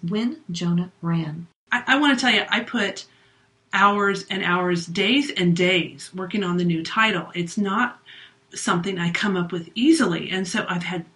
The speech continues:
Speaker 2: oh my goodness, so many different
Speaker 1: Writers,
Speaker 2: new titles.
Speaker 1: writers don't come up with titles easily.
Speaker 2: We don't. And s-
Speaker 1: I know we're coming to the end of our time together, but if you could share with our listeners, if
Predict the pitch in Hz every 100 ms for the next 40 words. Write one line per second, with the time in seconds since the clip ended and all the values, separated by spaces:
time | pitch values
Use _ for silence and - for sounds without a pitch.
0 | _ - 285 190 170 170 233 190 170 247
1 | 240 226 180 214 208 233 - 226 196 180
2 | 175 175 202 214 226 170 170 - 185 180
3 | 170 165 160 165 165 175 160 156 - 175
4 | 160 156 143 196 240 254 240 240 269 392
5 | 170 - - 208 - - - - - -
6 | 196 220 269 254 - 214 208 202 - 180
7 | 170 180 180 170 160 - - 160 160 151
8 | - 180 175 175 - 165 160 151 - _
9 | _ _ _ - 202 - 269 330 330 -
10 | 180 170 165 170 - _ _ 185 175 180
11 | 180 175 - 170 170 160 - 156 156 -
12 | - _ _ - 202 -